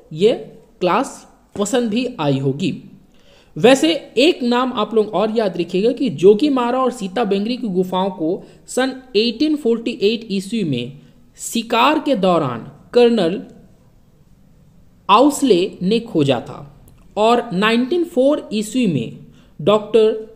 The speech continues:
ब्लास ने इस पर प्रकाश डाला था। तो दो अंग्रेज लोगों का नाम आपको याद रखना है। जोगीमारा और सीता बेंगरी की जो गुफाओं का हमने अध्ययन किया वो नाइनटीन फ़ोर्टी,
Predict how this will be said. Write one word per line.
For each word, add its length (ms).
ब्लास 560
ने 320
इस 160
पर 180
प्रकाश 540
डाला 220
था। 260
तो 80
दो 260
अंग्रेज 640
लोगों 160
का 100
नाम 260
आपको 220
याद 260
रखना 240
है। 80
जोगीमारा 560
और 80
सीता 300
बेंगरी 300
की 140
जो 140
गुफाओं 360
का 140
हमने 220
अध्ययन 440
किया 160
वो 120
नाइनटीन 460
फ़ोर्टी, 680